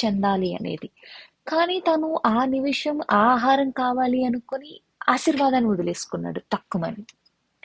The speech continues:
కాబట్టి అలాంటి వాడు నాయకుడు అవడానికి సరిపోడు. మనం వేచి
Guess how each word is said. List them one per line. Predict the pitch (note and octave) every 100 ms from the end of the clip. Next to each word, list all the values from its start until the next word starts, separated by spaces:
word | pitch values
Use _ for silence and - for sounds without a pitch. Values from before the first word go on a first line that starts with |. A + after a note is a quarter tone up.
| _ - - _
కాబట్టి | - D#4 E4 E4
అలాంటి | D4 B3 C#4 D#4 D#4
వాడు | C#4 D4
నాయకుడు | C#4+ A3 G#3 B3+ C#4+ C4
అవడానికి | B3 B3 A#3+ B3
సరిపోడు. | C#4 F#3+ F3 - - G3 _ _ _ _ _ -
మనం | G3 G3+ F#3+
వేచి | F3 G3 A3+ B3